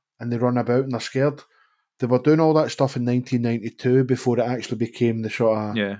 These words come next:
Speaker 2: "Oh, fuck, the door just shut." <laughs>
Speaker 1: Yeah, basically, and there was, the ghost was called, uh, Pipes.
Speaker 2: Right.
Speaker 1: Because the mum, like, so they were cutting back to this house that was meant to be haunted. I'm not explaining it very well, but they were cutting back to this house that was meant to be haunted, and the children were saying,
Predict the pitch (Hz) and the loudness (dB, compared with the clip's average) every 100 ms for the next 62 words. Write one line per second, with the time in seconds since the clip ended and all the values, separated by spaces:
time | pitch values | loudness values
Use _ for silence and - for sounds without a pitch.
0 | - 170 170 180 180 147 131 175 190 175 | 0 0 2 0 0 0 2 2 2 -2
1 | - 180 - _ 185 196 202 180 - 160 | 0 -2 -2 _ 0 2 4 2 -2 -8
2 | - _ - 170 170 170 190 160 156 135 | -8 _ 2 2 2 0 0 -2 -2 -4
3 | 131 127 123 - - 123 117 - 131 139 | -2 -2 -2 -6 -20 -10 -10 -2 0 0
4 | - - 123 120 - - 110 120 120 - | -6 -16 -6 -6 -4 -6 -2 -2 -4 -14
5 | - - 113 113 - - 143 151 - - | -20 -6 -2 -2 -4 -2 0 0 -2 -10
6 | - _ _ _ _ - 101 - _ _ | -10 _ _ _ _ -2 0 -2 _ _
7 | 127 131 117 117 120 131 139 135 - - | -6 -4 -2 -4 -2 -2 -2 -4 -10 -20
8 | _ - 123 117 120 - 185 165 139 139 | _ -10 -10 -10 -12 -2 -2 0 -2 0
9 | 139 131 - 131 135 139 123 123 123 110 | -2 -2 -2 -4 -4 -8 -8 -10 -10 -10
10 | 104 110 127 117 131 156 123 113 110 117 | -8 -8 -6 -4 -2 -2 -4 -4 -4 -4
11 | 113 110 104 101 - - _ - 107 - | -4 -4 -4 -8 -16 -20 _ -16 -12 -4
12 | 190 151 147 131 127 131 123 123 107 135 | -2 0 0 0 0 0 0 -2 -4 -4
13 | 139 135 110 110 110 107 107 107 - 127 | -2 -2 -2 -4 -4 -10 -8 -8 0 2
14 | 123 123 113 123 123 | 4 2 2 0 -2